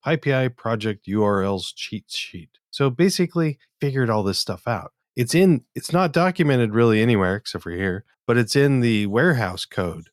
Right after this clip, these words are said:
Uh, and the warehouse is the software that runs Pi P I. And I'm not gonna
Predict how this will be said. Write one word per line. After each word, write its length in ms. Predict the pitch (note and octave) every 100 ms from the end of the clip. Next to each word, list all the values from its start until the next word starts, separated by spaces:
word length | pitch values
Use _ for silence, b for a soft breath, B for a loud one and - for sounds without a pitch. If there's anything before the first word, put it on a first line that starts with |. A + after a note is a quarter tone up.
| _ -
Uh, 260 | F#2 F2+
and 80 | F2+
the 80 | F#2
warehouse 520 | G#2+ A2 G2 G2 -
is 160 | G2 F2+
the 80 | F2+
software 420 | - F#2+ - G2
that 100 | F#2
runs 260 | F#2+ F2+
Pi 200 | F2 F2+
P 180 | D#2+ A2
I. 280 | B2 A#2 A2+ _ _
And 480 | A2+ B2 B2 A#2+ G#2 - _ -
I'm 160 | G#2
not 200 | G2+ F#2
gonna 260 | - F#2 F2+